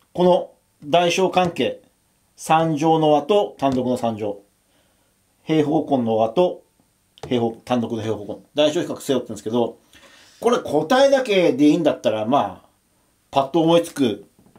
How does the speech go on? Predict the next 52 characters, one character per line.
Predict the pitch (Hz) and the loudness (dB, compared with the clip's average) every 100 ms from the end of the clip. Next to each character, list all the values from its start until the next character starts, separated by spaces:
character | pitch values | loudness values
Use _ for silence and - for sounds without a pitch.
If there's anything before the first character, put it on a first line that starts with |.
| _ | _
三、 | - 139 | 0 0
四、 | 120 113 | 0 -4
五。 | 107 110 - _ _ _ - _ - - _ _ _ - - _ | -4 -6 -8 _ _ _ -20 _ -20 -20 _ _ _ -20 -20 _
ま | 117 | -4
あ | |
別 | 117 131 | -4 -2
に | 135 135 | 0 0
あ | |
の | 123 | 0
整 | 120 156 | 0 -2
数 | 170 | 0
じ | 131 | -2
ゃ | |
な | 117 | -2
く | |
て | 113 | -6
も | |
い | |
い | 113 | -8
ん | |
で | - | -10
す | - | -14
け | 110 | -16
ど、 | - _ _ _ _ _ _ | -18 _ _ _ _ _ _
え | - | -14
っ | |
と、 | - 98 98 - | -10 -10 -12 -14
一 | 120 | -4
対 | 143 123 | -2 -2
二 | 117 | -2
対 | 120 | -2
十 | 117 | -4
と | 120 | -4
三 | 127 | -2
で | 117 | -2
も | |
い | |
い | 123 | -4
で | |
す | |
け | 107 | -2
ど、 | 120 104 - _ _ _ _ | -4 -4 -8 _ _ _ _
ま | 196 165 | -2 -2
あ、 | 104 - _ _ _ _ _ | -4 -12 _ _ _ _ _
こ | - | 0
れ | 160 | 2
で | 165 | 2
実 | 151 147 160 | 0 0 2
際 | 151 | 2
に | 156 | -2
三 | - 151 151 | 0 0 2
乗 | 147 147 | 2 2